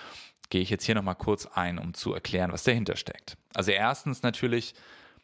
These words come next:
der Welthandel insgesamt lahmt und zwar schon das dritte Jahr in Folge sinkt die globale Wachstumsrate. Das ist natürlich für Deutschland ein besonderes Problem, weil Deutschland eine Exportnation ist und es deshalb besonders stark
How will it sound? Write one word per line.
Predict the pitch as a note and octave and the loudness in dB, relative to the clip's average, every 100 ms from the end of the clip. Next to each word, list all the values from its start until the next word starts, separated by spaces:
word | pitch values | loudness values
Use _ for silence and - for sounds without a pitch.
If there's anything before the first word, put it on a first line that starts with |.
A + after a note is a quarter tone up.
| _ _ _ _ _ _ _ | _ _ _ _ _ _ _
der | G2 F2 | 4 6
Welthandel | G2 D#3+ A2+ G#2+ G#2+ G#2 | 4 2 0 0 2 2
insgesamt | G#2 C#3 D#3+ - A2+ G#2+ G#2+ - | 2 2 2 2 2 2 0 -6
lahmt | - F2+ F2+ B2 D#3 - | 0 2 4 2 -2 -4
und | G#2+ G#2 | -2 4
zwar | G#2 G#2+ | 4 4
schon | A2 | 0
das | G#2 - | -4 -6
dritte | - C3 C3 B2 | 0 2 4 2
Jahr | F2+ F#2 G#2 - - _ | 4 2 0 -4 -20 _
in | G2 | -4
Folge | F2 - F#2+ A#2 A#2 G#2 | 0 6 8 6 6 4
sinkt | F2+ A2 B2+ | 4 0 0
die | A2 | 2
globale | G#2 F#2 F#2+ G2+ | 4 6 6 6
Wachstumsrate. | F#2+ A2+ - E2+ - - - - _ _ | 2 2 -4 -6 -6 -8 -10 -14 _ _
Das | - G2 | -2 -2
ist | - | 2
natürlich | G#2 A2 | 2 2
für | A2+ | 4
Deutschland | G2+ A#2+ - C3 A2 | 6 4 4 -2 -2
ein | G2 | -4
besonderes | F#2 G#2+ E3 B2+ - | 2 4 4 -2 -4
Problem, | A2+ A2 A#2+ - - - - | 2 4 2 -4 -16 -18 2
weil | F#2 F#2+ A2+ | 6 6 4
Deutschland | F#2+ G#2+ - A2+ G#2 - | 4 4 4 0 0 0
eine | G2 G2 | 0 0
Exportnation | - - G2 A2 G2 E2+ - F2+ | -4 2 4 4 0 -2 0 2
ist | F#2+ B2 - | 2 -2 -2
und | G#2+ | -2
es | F#2 - - - - | -2 -4 -12 -20 -2
deshalb | G2+ G#2 - | 2 4 4
besonders | F#2+ F#2 G#2 G2+ | 4 4 4 2
stark | - F#2 F#2+ | 4 2 2